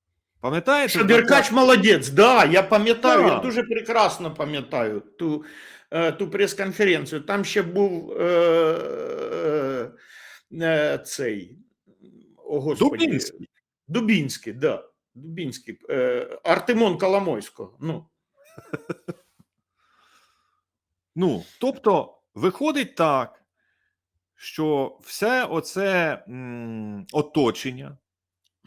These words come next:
Speaker 1: зараз їх починають викривати з набу і сап,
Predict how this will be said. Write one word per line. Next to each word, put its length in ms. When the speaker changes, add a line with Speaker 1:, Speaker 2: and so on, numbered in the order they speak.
Speaker 1:
зараз 380
їх 260
починають 640
викривати 600
з 120
набу 320
і 80
сап, 440